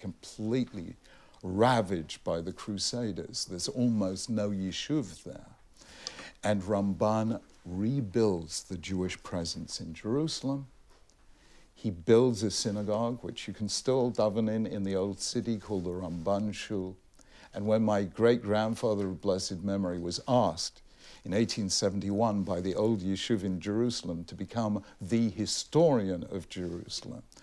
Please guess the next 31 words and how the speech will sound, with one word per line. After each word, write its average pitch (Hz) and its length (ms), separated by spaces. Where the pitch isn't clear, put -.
and 92 100
he 95 60
wrote 107 220
this 90 120
four-volume 95 760
work, 110 380
uh, 92 560
called 92 400
Toldot 101 400
Chachmei 95 580
Yerushalayim, 104 680
The 90 100
History 101 380
of 85 100
the 92 80
Sages 98 560
of 92 100
Jerusalem, 107 520
it - 220
begins 107 600
with 92 220
the 90 100
Ramban, 82 600
because 98 340
that's - 500
when 98 420
the 92 140
new 120 380
settlement, 104 840
as - 140
it - 80